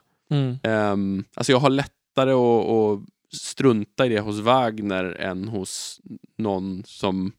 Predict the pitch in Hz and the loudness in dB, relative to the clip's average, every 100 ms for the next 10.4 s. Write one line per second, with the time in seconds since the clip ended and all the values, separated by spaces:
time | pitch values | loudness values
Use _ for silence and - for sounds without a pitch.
0 | - 107 107 95 101 156 - - - _ | -10 -4 -2 -2 2 2 2 -4 -8 _
1 | _ - 143 - 156 170 - _ - - | _ -2 0 0 4 2 2 _ -18 -16
2 | - 131 175 - 123 - 139 151 156 - | -4 4 4 4 -4 -2 0 0 -2 0
3 | 123 104 101 98 98 92 113 107 98 113 | 2 2 2 0 -2 -6 -6 -6 -6 0
4 | 190 151 - 98 - - - 190 185 127 | 0 0 -4 -8 -8 -8 2 6 8 6
5 | 120 143 135 120 113 117 117 107 107 120 | 4 2 2 2 2 4 2 0 -2 -4
6 | - - 123 202 156 110 101 101 110 95 | -4 -6 4 4 4 2 0 -2 -4 -2
7 | 107 127 180 101 92 69 - 151 165 175 | 0 4 4 4 -2 -4 2 6 8 6
8 | 123 101 101 - - - 175 180 180 208 | 4 -2 -2 0 0 0 4 6 6 6
9 | 208 - 160 147 175 - 147 170 185 170 | 4 4 0 2 0 -2 0 2 4 4
10 | 151 196 220 | 4 6 6